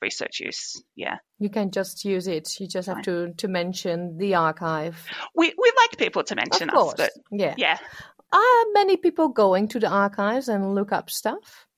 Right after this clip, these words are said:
Speaker 2: 'Cause, I mean, the digitalization was probably a big thing 'cause, you know, you wanna keep it longer.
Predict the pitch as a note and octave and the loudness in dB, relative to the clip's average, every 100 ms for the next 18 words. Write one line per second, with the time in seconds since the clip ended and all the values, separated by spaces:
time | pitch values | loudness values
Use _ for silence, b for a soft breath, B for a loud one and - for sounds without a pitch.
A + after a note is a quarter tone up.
0 | - C#4+ E4+ E4+ C#4+ A3 A#3 E4+ E4 C#4+ | -6 0 2 4 2 2 4 4 4 4
1 | A#3 A3 A3 A3 A3 G3 G3 G#3 - G#3 | 4 6 6 6 4 0 2 2 4 2
2 | F#3 F3+ E3 - - C4+ A3 F#3+ F3+ - | 4 2 0 -4 0 4 6 6 2 -8
3 | F#3 F3 F3 G3+ F#3+ F#3 F#3+ F#3+ F3 F#3 | -6 -6 -8 -4 -4 -4 -6 -4 -2 -2
4 | F#3+ F#3+ F#3 A#3 F#3+ F#3 F#3+ F#3 F3+ F3 | 0 -2 0 -2 -2 -2 2 2 2 0
5 | G#3 | 0